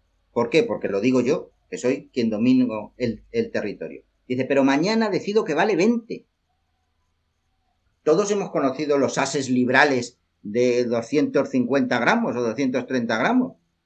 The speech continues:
Y sin embargo, los ases terminaron siendo de doce gramos. Con lo cual Roma bajaba y ganaba dinero. ¿Por qué? Porque cobraba con los ases más pesados y te pagaba con los ases a la mitad.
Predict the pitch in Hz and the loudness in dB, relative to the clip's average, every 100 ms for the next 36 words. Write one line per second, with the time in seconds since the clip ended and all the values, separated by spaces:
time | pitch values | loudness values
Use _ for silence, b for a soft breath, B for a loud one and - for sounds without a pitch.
0 | _ - 127 127 113 117 160 180 151 165 | _ -10 -6 -4 -2 0 0 0 -2 -4
1 | 185 190 143 127 143 196 - 196 165 131 | -4 -2 -2 0 0 -2 -4 -4 -2 0
2 | 131 135 131 117 170 240 220 - - _ | 0 -2 -2 0 2 2 -2 -8 -16 _
3 | _ _ _ _ _ _ _ _ _ _ | _ _ _ _ _ _ _ _ _ _
4 | 113 117 117 143 143 185 214 240 262 _ | -2 -2 0 -2 0 0 2 0 -2 _
5 | _ _ _ _ _ _ _ - - _ | _ _ _ _ _ _ _ -8 -8 _
6 | 233 - - 208 226 254 277 _ _ _ | -4 -2 2 4 4 0 -4 _ _ _
7 | - 156 262 160 226 196 147 233 208 - | -6 -2 0 2 2 0 0 0 0 -2
8 | 135 220 226 151 127 - 131 120 _ _ | -2 0 0 0 -2 -4 -4 -4 _ _
9 | - 151 151 185 220 165 107 - _ _ | 0 4 4 4 2 0 -4 -6 _ _
10 | - 135 131 185 196 165 120 160 180 180 | -2 0 0 0 0 0 -2 -2 -4 -2
11 | 220 226 247 - _ - 147 147 226 139 | 0 2 -2 -6 _ -12 -4 -2 0 2
12 | 170 214 226 262 - _ _ - 147 139 | 2 2 0 -4 -14 _ _ -2 -2 0
13 | 180 233 208 160 131 127 226 | -2 -2 0 0 0 0 -2